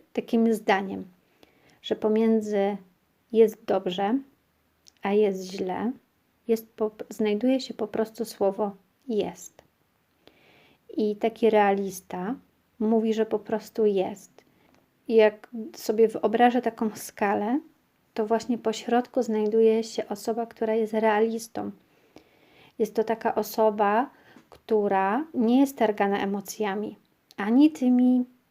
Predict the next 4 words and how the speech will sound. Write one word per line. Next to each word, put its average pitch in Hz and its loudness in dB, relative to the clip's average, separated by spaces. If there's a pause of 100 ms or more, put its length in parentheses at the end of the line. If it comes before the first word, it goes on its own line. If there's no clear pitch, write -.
(560)
które, 226 0
które 220 0
ma 214 0 (320)
pesymista, 214 -2